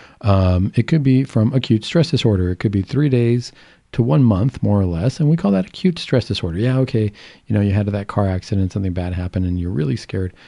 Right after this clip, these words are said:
but it's lasted for about a month, and then it goes away. Okay, it did not go into the realm of post-traumatic stress. Now,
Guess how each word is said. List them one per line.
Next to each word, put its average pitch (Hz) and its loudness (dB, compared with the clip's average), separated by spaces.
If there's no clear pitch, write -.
but 151 0
it's 139 -4
lasted 139 -2
for - -4
about 123 -2
a 117 0
month, 90 -4
and 180 4
then 175 4
it 156 4
goes 123 2
away. 95 4
Okay, 104 0
it 156 2
did 175 2
not 175 4
go 156 4
into 151 4
the 151 0
realm 104 2
of 123 -2
post-traumatic 85 -4
stress. - -4
Now, 214 0